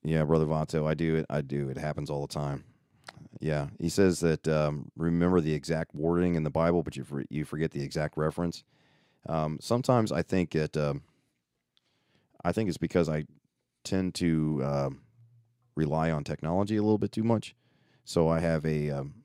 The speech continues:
one of my Bible apps. I can just, "Oh, I remember this verse," and I'll type it in, and it'll go right to the verse. And what I should do is, um, see where it's at,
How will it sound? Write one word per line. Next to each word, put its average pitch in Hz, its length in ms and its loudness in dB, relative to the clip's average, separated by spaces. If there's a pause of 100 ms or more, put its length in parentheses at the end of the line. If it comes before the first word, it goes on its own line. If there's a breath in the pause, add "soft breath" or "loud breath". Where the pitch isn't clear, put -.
(140)
one 80 160 -4
of 80 80 0
my 76 120 0
Bible 78 360 -4
apps. 80 280 -2
I 73 80 -2
can 73 120 -6
just, 73 200 -8 (560)
"Oh, 85 240 -6
I 80 60 -8
remember 85 260 -2
this 78 160 -2
verse," 80 300 -4
and 76 100 -6
I'll 76 80 -4
type 82 300 -2
it 80 80 0
in, 87 260 2
and 62 120 -6
it'll 73 160 -4
go 73 100 -4
right 76 200 -2
to 73 100 -8
the 73 100 -2
verse. 73 500 -2
And 78 140 -6
what 82 140 0
I 80 40 -2
should 104 320 -2
do 73 360 -2 (500 soft breath)
is, 76 340 0
um, 73 340 -2 (280)
see - 240 -4
where 90 160 2
it's 78 140 -2
at, 73 240 2